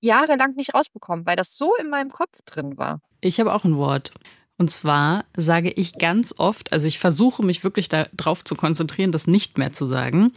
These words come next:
Speaker 2: Aber wenn man eine Veranlagung hat, habe ich ganz oft Veranlagerung gesagt.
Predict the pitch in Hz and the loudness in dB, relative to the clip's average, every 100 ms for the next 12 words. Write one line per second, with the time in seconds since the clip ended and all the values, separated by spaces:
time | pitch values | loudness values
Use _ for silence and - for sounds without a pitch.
0 | - - - - _ 156 165 185 185 165 | -4 -20 -20 -20 _ -2 0 0 0 2
1 | 175 170 170 - 160 160 160 - _ _ | 4 6 2 2 2 4 2 -6 _ _
2 | _ - - - 190 233 247 _ 156 151 | _ -4 -4 -2 0 2 0 _ -2 0
3 | 147 139 143 135 139 135 - - 147 156 | 4 4 2 0 0 -2 -6 -2 -2 0
4 | - - _ - _ _ _ - - 170 | -4 -6 _ -20 _ _ _ -20 -4 -2
5 | 160 - - 170 185 214 151 170 - - | -2 -4 -4 0 0 0 0 0 -2 -14
6 | - - 190 240 208 147 143 147 139 135 | -14 -2 2 4 4 2 -2 -4 -4 -4
7 | 139 139 - | -2 -4 -6